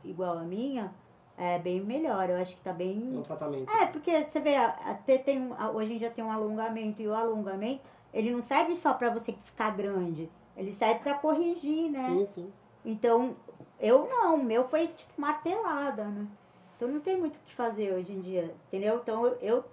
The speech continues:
Speaker 1: o meu não tem tratamento assim, de dor, aí fa-, fazer fortalecimento muscular, com físio, poupar o quanto, quanto mais eu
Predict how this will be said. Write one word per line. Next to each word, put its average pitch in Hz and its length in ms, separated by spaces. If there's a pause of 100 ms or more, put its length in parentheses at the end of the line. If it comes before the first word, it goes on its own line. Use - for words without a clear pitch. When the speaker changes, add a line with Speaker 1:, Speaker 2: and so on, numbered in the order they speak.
(360)
Speaker 1:
o 214 60
meu 226 380
não 285 200
tem 302 200 (200)
tratamento 262 500
assim, 254 320 (400)
de 202 140
dor, 240 380
aí 175 280
fa-, 208 200
fazer 196 580
fortalecimento 196 720
muscular, 220 1080 (300)
com 214 160
físio, 214 960 (440)
poupar 226 540
o 226 60
quanto, 220 360 (220)
quanto 220 280
mais 208 200
eu 233 140